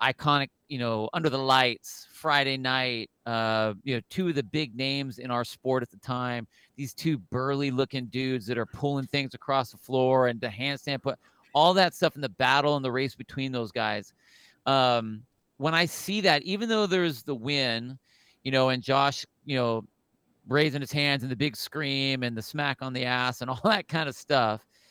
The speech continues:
there's a lot to that piece.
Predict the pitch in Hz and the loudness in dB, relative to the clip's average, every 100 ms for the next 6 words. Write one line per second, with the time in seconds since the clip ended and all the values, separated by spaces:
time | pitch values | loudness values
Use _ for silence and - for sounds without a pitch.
0 | _ _ _ _ _ _ 120 175 170 160 | _ _ _ _ _ _ 2 4 6 4
1 | 156 170 196 _ - - 170 170 147 - | 6 6 6 _ -14 -2 -2 0 0 -2
2 | _ - 156 196 - | _ -8 -6 -6 -10